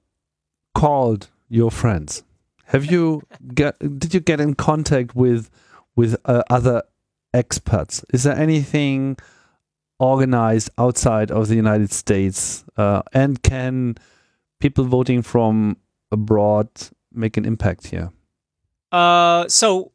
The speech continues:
Speaker 2: uh, for example, here in the Netherlands, uh, I, many people might know I play Ultimate Frisbee, so I'm part of this community of several hundred people, and many are Americans, right? Um, and then there's the Americans I've met out in the world over time,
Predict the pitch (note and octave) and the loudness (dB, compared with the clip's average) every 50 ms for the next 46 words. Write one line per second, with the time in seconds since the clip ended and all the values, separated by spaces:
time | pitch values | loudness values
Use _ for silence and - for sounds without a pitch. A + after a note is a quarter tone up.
0 | _ _ _ _ _ _ _ - - - - - _ _ _ _ _ - - _ | _ _ _ _ _ _ _ -20 -20 -20 -20 -20 _ _ _ _ _ -20 -20 _
1 | - - A3 G3 F#3 A3 A3+ G#3+ - G3 F#3 F3 - _ F3+ - G#3 G#3+ G#3+ F#3 | -6 -6 -4 -2 -2 -2 -2 -2 -2 -4 -6 -6 -12 _ -8 -2 0 0 2 2
2 | F3 F#3 G#3 F#3+ F3+ D3+ D3 C#3+ C3+ C#3 C#3 C#3 - - - - - - _ _ | 2 2 2 2 2 0 0 -4 -4 -6 -4 -2 -2 -2 -2 -4 -6 -10 _ _
3 | _ _ _ _ - - - - - - - _ _ _ _ _ - - - - | _ _ _ _ -20 -20 -20 -20 -20 -20 -20 _ _ _ _ _ -20 -20 -20 -20
4 | - _ - - - - D3+ D3 D3 C3+ C#3+ C3+ C#3 C3+ C#3+ C#3 D3 F3 F3 E3+ | -20 _ -20 -20 -16 -12 -10 -8 -8 -8 -8 -10 -8 -6 -6 -4 0 2 2 2
5 | D#3+ D3 C#3 - - D3+ C#3+ C3+ C3 - C#3 C3+ - - F#3 F3 - E3+ D#3+ D3 | 2 0 -2 -4 -2 -2 -2 -2 -4 -6 -12 -10 -2 -2 -2 0 0 -2 -2 -2
6 | - D#3 D3 D3 D3 - D3+ E3 D#3 C#3 C3+ C3+ B2 - _ _ _ _ _ - | 0 0 0 0 0 0 -2 -2 -2 -2 -4 -6 -6 -6 _ _ _ _ _ -20
7 | - _ _ - - C#4+ D4 A#3 G3 F#3 E3+ D#3+ D#3 - - E3 D3+ D3 D3 B2+ | -20 _ _ -6 -4 0 2 2 2 4 2 2 0 2 0 0 0 0 -2 -2
8 | A#2+ D3+ D3+ B2+ C3 C3 B2 D3+ D3 C3+ B2+ B2+ B2 B2+ B2 _ _ _ - - | -2 -6 -6 -6 -10 -10 -8 -8 -8 -6 -6 -8 -10 -10 -12 _ _ _ -20 -20
9 | - _ _ _ _ _ - E3+ E3 D#3 D#3+ D#3 C#3+ - - - F3+ E3+ E3 E3+ | -20 _ _ _ _ _ 0 0 2 0 -2 -2 -4 -4 -4 -2 0 0 2 2
10 | D#3+ D3+ C#3+ D3+ E3+ G3 G3 F3 D3+ - C#3 B2+ B2 A#2 C3 C3 C3 C#3 D3+ _ | 2 0 0 2 2 2 2 2 0 -2 -6 -8 -6 -4 -4 -2 -2 -2 -4 _
11 | - _ D3 C#3 C3+ C3 C3+ C3 C3 C3+ C#3 - G3+ G#3+ G3 F3 D3+ C3+ C#3+ C#3 | -10 _ -6 -6 -4 -4 -4 -6 -8 -6 -2 0 0 2 2 0 0 0 -2 -2
12 | C3+ C#3 C3 B2+ B2 B2+ B2 C3 B2+ A#2+ C#3 C3 B2+ B2 _ _ _ _ _ _ | -2 -2 -4 -4 -6 -8 -6 -6 -6 -6 -6 -8 -8 -8 _ _ _ _ _ _
13 | _ _ _ - - - - - A#2 A#2+ - C3 B2+ C#3+ F#3 F#3+ F#3 F3 E3 D3+ | _ _ _ -20 -20 -14 -10 -8 -8 -8 -8 -8 -4 0 2 2 2 2 2 0
14 | C3 C3 C#3 - E3+ E3+ E3 E3+ | -4 -4 -6 -2 0 0 -2 -2